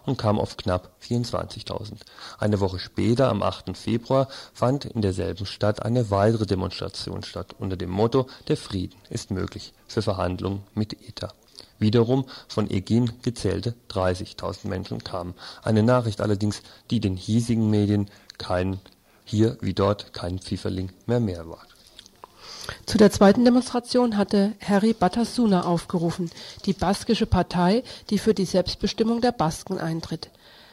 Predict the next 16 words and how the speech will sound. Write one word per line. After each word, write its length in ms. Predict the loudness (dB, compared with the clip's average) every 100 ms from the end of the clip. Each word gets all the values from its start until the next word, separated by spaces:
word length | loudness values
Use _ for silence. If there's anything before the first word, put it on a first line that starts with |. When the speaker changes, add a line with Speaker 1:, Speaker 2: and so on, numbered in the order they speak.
| -20 _ 0
Speaker 2:
Patxi 680 | 0 0 -4 0 0 0 -4 -16
Zabaleta, 800 | 0 0 2 4 4 2 0 0 -2
Sprecher 460 | -12 -2 0 2 0
von 180 | 0
Herri 240 | 0 0 0
Batasuna, 720 | 0 -2 -4 -2 0 0 -2 -6 -18 -2
wies 260 | -2 -2 0
auf 200 | 0 2
der 120 | -2
Kundgebung 760 | 0 -4 0 0 0 -2 -4 -4
im 200 | -2 -2
Rahmen 420 | -2 0 0 -2
ihrer 240 | -2 -2 0
Demonstration 840 | 0 -2 -4 -8 -6 -2 -2 0
darauf 300 | -4 -4 -2
hin, 260 | 0 0